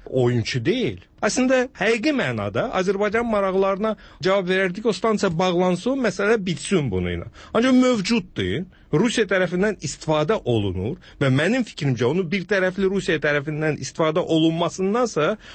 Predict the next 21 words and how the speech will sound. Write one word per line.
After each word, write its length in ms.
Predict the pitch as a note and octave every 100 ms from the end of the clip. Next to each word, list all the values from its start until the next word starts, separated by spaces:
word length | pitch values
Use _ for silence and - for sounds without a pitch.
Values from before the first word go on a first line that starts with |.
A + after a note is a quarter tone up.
| -
A 160 | - E3
B 140 | D#3+ A#3
Ş-la 160 | -
birgə 460 | F3+ D3+ E3 D3 C4+
istifadə 380 | B3+ - C#3+ B2
olunması 640 | G#2 A#2+ G#2 G2+ F2+ - E2+ - -
və 180 | - D#3 D3 -
Azərbaycanda 880 | - F3 F3 F3 F#3+ G3+ G3+ G3 G3
faktiki 400 | - F3+ - -
olaraq 480 | G#3 F3+ C#3+ G2+ -
Rusiya, 540 | A#2 G3+ - D#3+ A#2
Qərb 480 | F#2+ A#2+ D#3+ C#3 - -
maraqların 640 | - B2 D3+ D3 D#3 E3+ D#3+
toqquşması 800 | - F3+ F#3 E3+ F#3+ F3 G3 F#3+
əvəzinə 600 | E3+ D3 D3+ C#3 C3 E3 A2+ - -
onların 560 | D3+ E3 E3+ F#3+ D3+
müəyyən 400 | B2 D3+ F3+ G3+
mənada 400 | F3+ E3 D#3 C#3+ -
uyğunlaşdırması 1200 | F3 F3 E3+ E3+ F3 E3 - E3 D#3+ E3 G3 C#3+ - -
baş 260 | F#3+ F#3+ -
verərsə, 580 | F#3 A3+ A#3+ - F#3